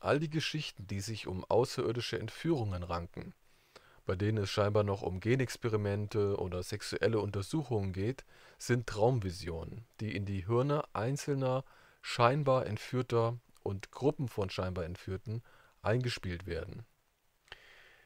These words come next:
Wer diese Illusion eingespielt bekommt, hängt von strategischen Belangen ab. Damit das Ganze überzeugender wirkt,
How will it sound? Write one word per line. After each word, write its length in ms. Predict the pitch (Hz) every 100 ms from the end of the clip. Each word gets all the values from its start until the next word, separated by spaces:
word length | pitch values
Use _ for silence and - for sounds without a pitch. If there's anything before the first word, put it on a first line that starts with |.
| _ -
Wer 240 | 98 131
diese 320 | 160 160 135
Illusion 560 | 127 110 104 95 92 90
eingespielt 640 | - 87 87 92 - 90
bekommt, 560 | 92 - 101 101 123 -
hängt 220 | 104 107
von 200 | - 104
strategischen 840 | - 104 98 - 113 104 101 95 82
Belangen 440 | 85 82 80 78
ab. 340 | 80 82 - - _ _ _ _ _ - - - - - - - _ _ _ _ _ _
Damit 240 | 110 113 127
das 180 | 110 -
Ganze 300 | 123 131 117
überzeugender 640 | 95 - 123 170 143 95
wirkt, 400 | 85 78 - -